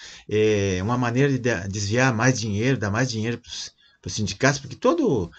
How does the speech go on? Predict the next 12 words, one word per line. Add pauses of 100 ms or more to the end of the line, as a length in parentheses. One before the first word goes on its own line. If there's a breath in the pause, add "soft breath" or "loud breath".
(160 loud breath)
todo
regime
socialista
ou
comunista, (240 loud breath)
ele
é
formado
por
sindicatos,
por
organizações